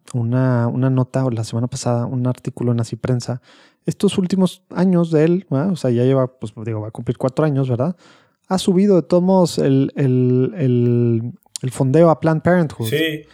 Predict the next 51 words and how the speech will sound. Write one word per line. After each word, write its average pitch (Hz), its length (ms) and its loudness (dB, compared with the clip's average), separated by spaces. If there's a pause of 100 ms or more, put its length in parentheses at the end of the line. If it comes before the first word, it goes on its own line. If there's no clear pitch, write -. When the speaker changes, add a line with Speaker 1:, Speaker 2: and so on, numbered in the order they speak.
(120)
Speaker 1:
Y 151 100 4
no, 170 160 2 (140)
y 165 100 6
no 170 160 2
por 160 140 2
él, 170 200 4
¿verdad? 127 260 4
O 151 40 2
sea, 139 240 2 (280)
porque 147 440 2
llega 160 300 2
por 170 120 0
todos 165 200 0
lados 170 200 4
la 160 120 2
lana, 156 320 2
¿verdad? 135 200 0
O 151 40 0
sea, 151 100 -2
está 139 180 -2
bien 170 140 2
di-, 165 80 2
por 139 220 -2
los 131 240 0
estados, 151 500 2
por, 127 220 -4 (320)
por 139 160 -2
tal, 165 320 0
por - 160 -4
temas 156 300 -2
del 156 120 0
gobierno 143 280 2
federal 147 300 2
que - 80 0
él 156 40 2
no 156 100 0
puede 160 140 2
controlar. 156 680 2
Y, 147 40 4
Speaker 2:
Eso 160 180 4
lo 160 80 4
denunció 135 320 4
Speaker 1:
o 156 40 4
sea, 143 60 2
Speaker 2:
también 139 680 2
la 120 60 2
activista 127 440 -2
pro 127 160 0
vida 131 220 4
Laila 131 320 6
Rose. 123 500 2